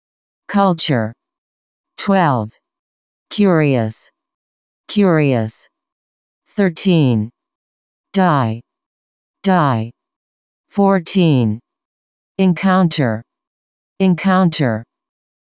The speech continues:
Fifteen. Entertainment. Entertainment.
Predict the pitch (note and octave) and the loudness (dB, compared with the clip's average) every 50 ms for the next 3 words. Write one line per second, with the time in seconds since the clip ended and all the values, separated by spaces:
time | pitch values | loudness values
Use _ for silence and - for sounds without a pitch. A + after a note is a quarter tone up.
0 | _ _ - - G3 F3 - - - - F#3 E3+ D#3 C3+ B2 A2+ G#2+ A2 B2 _ | _ _ -4 -4 -4 -4 -4 -6 -2 0 2 2 4 2 2 0 -2 -4 -8 _
1 | _ _ _ _ _ _ _ _ _ _ _ _ _ _ F#3 F#3+ G3 F#3 - G3+ | _ _ _ _ _ _ _ _ _ _ _ _ _ _ 0 0 0 0 0 -2
2 | F#3 E3 - F#3+ F#3+ F3+ E3+ E3+ D#3+ D3+ C3 A#2+ A2 G#2 G#2+ - _ _ _ _ | -2 -2 -2 0 2 4 4 4 4 4 2 2 0 -2 -4 -8 _ _ _ _
3 | _ _ _ _ _ _ _ _ _ _ _ F#3 F#3+ F#3+ F3+ - G3 F#3 E3 - | _ _ _ _ _ _ _ _ _ _ _ 0 0 0 0 0 -2 -2 -2 0
4 | F#3+ F#3+ F3+ E3+ E3 D#3+ D3+ C3 A#2 A2 G#2 G#2 | 0 2 4 4 4 4 4 4 2 0 -4 -6